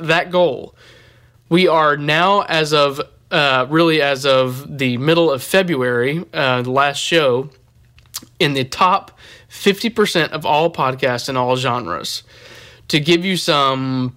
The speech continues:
percolating perspective on how, on how awesome that is, our first episode dropped the first Monday in September.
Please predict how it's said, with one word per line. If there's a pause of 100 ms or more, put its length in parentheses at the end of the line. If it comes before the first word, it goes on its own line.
(140)
percolating
perspective
on
how,
on
how
awesome
that
is, (600)
our
first
episode
dropped
the
first
Monday
in
September.